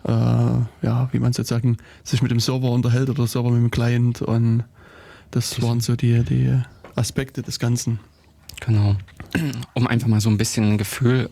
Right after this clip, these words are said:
Speaker 2: äh, einerseits eben für den Anwender dazu, äh, dafür zu vermitteln, was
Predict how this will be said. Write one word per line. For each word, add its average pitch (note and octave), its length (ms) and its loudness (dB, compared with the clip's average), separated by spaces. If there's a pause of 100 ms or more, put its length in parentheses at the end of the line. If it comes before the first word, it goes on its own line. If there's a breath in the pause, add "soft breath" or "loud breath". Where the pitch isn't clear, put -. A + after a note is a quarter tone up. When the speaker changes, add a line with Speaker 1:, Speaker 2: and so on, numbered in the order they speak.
Speaker 2:
äh, A#2 220 2
einerseits A2 460 0
eben G#2+ 200 2
für - 120 -4
den G2+ 140 0
Anwender B2 380 2
dazu, A2+ 280 -4
äh, A#2 120 0
dafür A2 340 -2
zu - 120 -6
vermitteln, A#2 480 2 (680 loud breath)
was - 360 -2